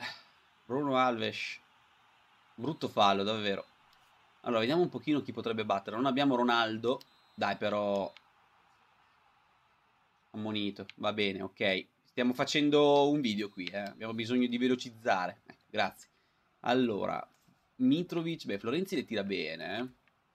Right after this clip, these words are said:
Anche Ruben Neves non le tira male. Proviamo.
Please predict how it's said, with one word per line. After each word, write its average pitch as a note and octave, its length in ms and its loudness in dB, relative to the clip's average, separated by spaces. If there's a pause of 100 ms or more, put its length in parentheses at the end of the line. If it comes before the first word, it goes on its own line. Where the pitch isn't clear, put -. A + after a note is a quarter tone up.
(920)
Anche G#2+ 180 -10
Ruben A2 380 -6
Neves A2+ 480 -6
non A2+ 180 -8
le A2+ 100 -8
tira C3+ 200 -4
male. G#2 320 -4
Proviamo. D3 400 -4